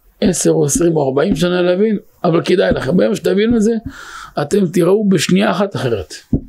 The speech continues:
זה אומללות גדולה מדי לרדוף אחרי העולם הזה. יש דל, מרום, יכאה. אומלל זה הרמה הכי גבוהה, הכי קשה.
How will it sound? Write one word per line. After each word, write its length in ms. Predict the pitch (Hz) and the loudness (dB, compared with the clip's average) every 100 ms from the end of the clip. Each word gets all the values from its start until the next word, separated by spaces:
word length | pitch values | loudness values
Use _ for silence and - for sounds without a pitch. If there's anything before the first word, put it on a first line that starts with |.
| - _ _ _ _ | -16 _ _ _ _
זה 140 | 139 - | -8 -4
אומללות 680 | 170 160 160 156 160 208 208 - 160 | 0 2 2 2 2 0 -2 -6 -2
גדולה 440 | 147 143 147 175 | 0 2 2 2
מדי 380 | 196 190 202 220 - _ | 0 2 0 -2 -10 _
לרדוף 540 | - 143 135 165 151 - | 0 2 2 2 0 -2
אחרי 140 | 123 | -2
העולם 300 | 117 101 90 | 0 0 -2
הזה. 160 | 87 107 - - _ _ - - _ _ _ _ - - _ _ _ _ _ _ _ _ _ _ _ _ _ _ 208 | -4 -6 -6 -20 _ _ -10 -10 _ _ _ _ -20 -20 _ _ _ _ _ _ _ _ _ _ _ _ _ _ 0
יש 400 | 156 127 - - _ | 0 0 -6 -12 _
דל, 500 | 123 127 139 127 120 - _ _ | -6 -2 0 0 -2 -6 _ _
מרום, 460 | 233 220 135 147 120 | -2 2 2 0 0
יכאה. 500 | 117 - - 147 135 - - - - - _ | 0 -2 -4 -2 -2 -4 -12 -20 -20 -20 _
אומלל 320 | 147 165 190 175 | -2 2 2 2
זה 100 | 175 156 | 0 0
הרמה 640 | 156 156 - - 151 147 143 | 0 -2 -4 -6 -2 -2 0
הכי 160 | 139 | 0
גבוהה, 280 | 147 110 92 113 - _ | 0 0 -2 -6 -18 _
הכי 140 | - 147 | -6 -2
קשה. 280 | - - | -2 -4